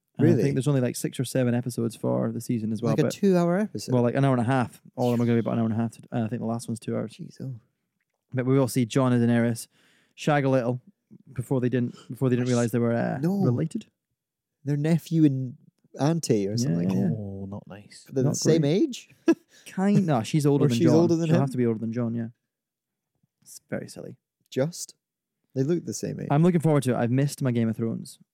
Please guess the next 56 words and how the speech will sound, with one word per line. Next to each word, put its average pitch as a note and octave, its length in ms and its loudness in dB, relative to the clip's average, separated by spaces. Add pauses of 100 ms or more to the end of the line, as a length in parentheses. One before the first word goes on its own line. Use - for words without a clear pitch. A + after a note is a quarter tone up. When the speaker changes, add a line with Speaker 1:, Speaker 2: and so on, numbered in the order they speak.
(120)
Speaker 2:
I G#3+ 140 4
have D#3 140 6
as C#3 100 2
well. D3+ 300 2 (100)
Speaker 1:
Love B2 260 0
Speaker 2:
I C3 40 -2
Speaker 1:
Game D#3 60 4
of E3+ 60 4
Speaker 2:
remember D3 140 2
we C#3 100 4
Speaker 1:
Thrones. C#3 60 4
Speaker 2:
used C3 140 -2
to B2+ 80 0
have B2+ 160 0
s-, - 180 -12 (140)
uh, A#2+ 300 -2 (1160)
Monday D3 260 0
night D3+ 180 0
Game C#3+ 140 0
of D3 100 0
Thrones D#3 280 -2
night G#2 180 -4
in G#2+ 80 -12
the A2+ 80 -8
Speaker 1:
Game A#2+ 100 -8
of A#2 60 -8
Speaker 2:
flat C#3+ 200 0
Speaker 1:
Thrones - 20 -8
Speaker 2:
in A#2+ 60 -10
Speaker 1:
night. B2+ 60 -8
Speaker 2:
Glasgow. C3+ 400 -2 (120)
Speaker 1:
Yeah, C3+ 200 -6
I'd B2 100 -6
eat B2 100 -8
chicken B2 260 -8
wings C3 160 -6
and A#2 80 -6
watch C3+ 160 -8
'em. D3+ 80 -10 (220)
Speaker 2:
It - 40 -20
was B2 120 -18
good. D#3 160 -6 (260)
Speaker 1:
It A#2 40 -16
was A2+ 100 -14
a A#2 40 -20
good A#2+ 120 -20
time. B2 160 -10
Speaker 2:
Good - 100 -14
times. - 280 -16 (300)
Speaker 1:
Have C3+ 120 -4
you D3+ 100 4
watched D#3 160 0
Game F3 120 0
of D#3 60 0
Thrones, E3 200 0
Cam? F#3 240 -2